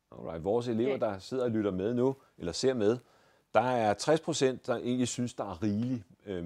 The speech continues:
Speaker 1: med medier i forvejen, og så er der fyrre procent, der enten en af og til, eller, øh, altid savner et medie, der relaterer til dem.
Speaker 2: Mm.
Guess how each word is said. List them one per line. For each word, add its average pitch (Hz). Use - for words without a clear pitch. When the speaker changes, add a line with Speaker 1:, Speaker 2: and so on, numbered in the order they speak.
Speaker 1:
med 92
medier 104
i 90
forvejen, 92
og 95
så 113
er 110
der 110
fyrre 104
procent, 113
der 107
enten 101
en 90
af 127
og 135
til, 117
eller, 87
øh, 82
altid 98
savner 92
et 85
medie, 87
der 95
relaterer 87
til 92
dem. 85
Speaker 2:
Mm. 233